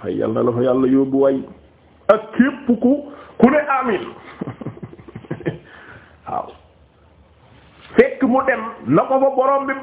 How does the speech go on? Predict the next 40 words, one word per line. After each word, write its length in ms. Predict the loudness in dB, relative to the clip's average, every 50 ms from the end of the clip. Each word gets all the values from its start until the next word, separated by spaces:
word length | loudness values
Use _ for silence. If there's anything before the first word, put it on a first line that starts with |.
| -6 -4
baril 280 | -2 -2 -2 -2 -4 -2
ay, 160 | -4 -4 -4 -4
ay, 160 | -4 -2 -2
ay, 160 | 0 2 2 2
ay, 160 | 2 2 2 2
ay, 280 | 2 0 0 0 2 2
ay, 340 | 0 2 2 2 0 0 2
ay 140 | 2 0 0 2
jéego 320 | 2 2 2 2 2 2 2
waay. 180 | 2 0 0 -2 -4 -10 -18 -20 -20 -20 -20 -20 -20 -20 -20 _ _ _
Waaye 300 | -2 0 0 0 0 0 0
ku 100 | 2 2
masul 280 | 4 4 2 2 2
woon 200 | 2 2 2 2
a 60 | 0 0 0
dem, 160 | -2 -2 -2 -6 -6 0
Yal 200 | 2 2 2 2
na 100 | 2 2
la 100 | 2 0 0
fa 80 | 0
borom 340 | 0 0 0 0 0 0 0
bi 120 | 2 2
yàgg 200 | 2 2 2 0
yóbbu. 360 | 0 0 0 -2 -4 -6 -12 -18 -20 -20 _ _ _ _ _ _ _ _ -20 _ _ _
Hadis 300 | -2 0 0 2 2 2
bi 160 | 4 4 4 4
foofu 320 | 4 4 2 2 2 0
lañ 160 | 0 -2 -2 -2
ko 100 | -2 -2
defe 140 | -2 -2 -2 -4
woon. 180 | -6 -8 -10 -12 -18 -20 -20 _ _ _ _ -20 -10 -4
Ah. 280 | -2 -2 -2 -2 -4 -8 -14 -20 -20 _ _ _ _ _ _ _ _ _ _ _ _ _ _ _ _ _ _ _ _ _ -20 -14
Moo 340 | -6 -2 0 0 2 2 4
yooyu 360 | 4 4 4 4 4 2 2
foo 200 | 4 4 4 4
déggee 460 | 4 4 2 4 4 2 2 2 2
coo, 420 | 2 2 2 2 0 -2 -6 -10 -6
mu 180 | -2 0 0 2
am 240 | 2 0 0 -2 -2 -2
ay, 300 | 0 2 2 0 -2